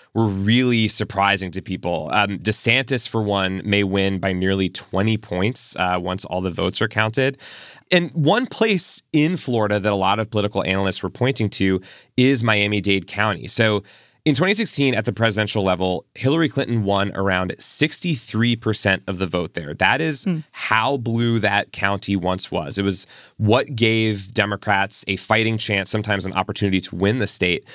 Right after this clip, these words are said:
Speaker 1: So this year, DeSantis is on track to win it by a double-digit margin. So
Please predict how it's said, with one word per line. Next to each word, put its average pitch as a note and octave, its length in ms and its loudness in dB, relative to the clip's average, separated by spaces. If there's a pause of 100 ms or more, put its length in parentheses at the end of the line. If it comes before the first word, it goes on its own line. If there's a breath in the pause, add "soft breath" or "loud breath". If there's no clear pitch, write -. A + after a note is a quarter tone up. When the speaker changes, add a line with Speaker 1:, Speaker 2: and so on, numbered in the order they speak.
(260 loud breath)
Speaker 1:
So D#3+ 320 2 (280)
this D3 420 2
year, D#3 300 2
DeSantis C3 480 -2
is C#3 100 -4
on B2 140 -2
track A2 340 0
to A2+ 140 0
win F#2 200 0
it B2+ 240 -2
by G2+ 240 4
a G2+ 120 2
double-digit F#2+ 920 0
margin. F2 600 -2
So G2+ 420 2